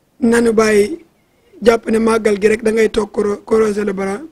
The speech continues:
diw moo koy def, ah màggal gi dana jag, te yow nanguwoo ci def dara. Tan mooy te ni ko muritu esthétique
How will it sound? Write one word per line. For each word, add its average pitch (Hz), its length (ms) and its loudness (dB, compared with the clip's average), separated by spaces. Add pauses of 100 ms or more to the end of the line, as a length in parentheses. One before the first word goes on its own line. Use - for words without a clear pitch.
(480)
diw 247 200 4
moo 226 200 2
koy 214 160 0
def, 196 220 -4
ah 262 120 2
màggal 226 300 0
gi 202 60 -6
dana 202 260 -2
jag, 190 140 -8 (140)
te 226 100 -2
yow 226 140 6
nanguwoo 220 320 0
ci 214 100 -4
def 196 140 -6
dara. 190 220 -6 (760)
Tan 247 140 2
mooy 247 180 4
te 247 80 -4
ni 240 140 0
ko 247 120 -6
muritu 240 760 2
esthétique 240 320 -2